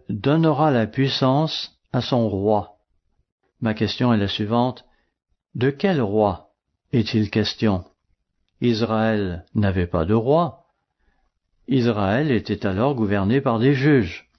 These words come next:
Eh bien, je crois qu'il les prépare ici pour celui qui va venir, son roi. Oui, nous avons ici une prophétie au sujet d'un roi divin que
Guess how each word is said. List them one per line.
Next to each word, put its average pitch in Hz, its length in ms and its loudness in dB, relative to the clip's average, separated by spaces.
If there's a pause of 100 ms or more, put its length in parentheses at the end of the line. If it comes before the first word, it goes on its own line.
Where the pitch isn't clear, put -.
(880)
Eh 131 60 4
bien, 143 240 4 (340)
je - 180 0
crois 208 300 0
qu'il 117 380 4
les 110 140 4
prépare 131 600 0
ici 139 500 0 (300)
pour 143 480 4
celui 127 720 2 (280)
qui 123 160 2
va 123 180 2
venir, 110 540 2 (580)
son 123 580 -2 (160)
roi. 95 540 -2 (640)
Oui, 123 320 4
nous 120 200 2
avons 147 240 2
ici 156 340 0
une 120 200 4
prophétie 117 680 -2 (460)
au 139 120 0
sujet 147 400 0
d'un 127 200 4
roi 127 300 2
divin 120 480 0 (400)
que 127 340 2